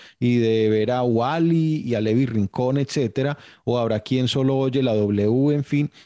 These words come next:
Pero es muy difícil conseguir el ciudadano que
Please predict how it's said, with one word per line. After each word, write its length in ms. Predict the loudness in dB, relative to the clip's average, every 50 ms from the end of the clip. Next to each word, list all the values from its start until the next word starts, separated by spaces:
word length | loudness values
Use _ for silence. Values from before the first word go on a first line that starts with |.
| _ _ _
Pero 380 | -4 -2 0 0 0 0 -2 -2
es 160 | -4 -4 -2 0
muy 220 | 2 2 2 2
difícil 640 | 0 0 -2 0 0 0 0 2 0 0 0 -2 -4 -8 -20 -20 _ _
conseguir 720 | -6 -2 -2 -2 0 -2 -4 -2 0 0 0 0 -2 -6 _ -4
el 180 | -4 -2 -2
ciudadano 600 | -2 0 0 2 2 2 0 0 0 -2 -2 -4
que 360 | -2 -2 -2 0 0 -2 -4